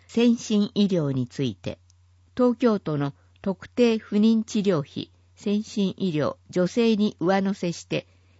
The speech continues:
医療費の一部助成を行っている。都の助成が決定した方は、保険適用外の先進医療費用の十分の七について、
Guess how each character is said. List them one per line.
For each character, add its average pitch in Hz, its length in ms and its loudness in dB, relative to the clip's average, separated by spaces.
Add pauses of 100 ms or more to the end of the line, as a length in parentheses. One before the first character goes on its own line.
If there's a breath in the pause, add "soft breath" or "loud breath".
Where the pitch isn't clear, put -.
(120)
医 - 120 -4
療 262 300 4
費 170 140 -6
の 165 240 -2
一 208 300 -2
部 196 160 -2
助 165 140 0
成 185 260 -2
を 180 200 -2
行 156 180 -4
っ 147 160 -2
て - 220 -8
い 110 140 -4
る。 - 140 -14 (1120)
都 294 120 2
の 240 140 4
助 170 220 0
成 208 220 0
が 190 120 -2
決 175 260 -4
定 190 220 0
し - 80 -4
た 170 160 -4
方 156 320 -6
は、 123 160 -6 (480 soft breath)
保 202 120 -2
険 226 340 2
適 226 340 -2
用 240 200 2
外 151 260 -4
の 135 160 -4 (240 soft breath)
先 226 340 2
進 208 380 0
医 196 100 0
療 220 320 0
費 214 160 -2
用 160 220 0
の 135 200 -4 (100)
十 220 260 2
分 226 260 -2
の 196 160 0
七 202 280 0
に 143 140 -2
つ - 160 -8
い 120 100 -4
て、 - 220 -8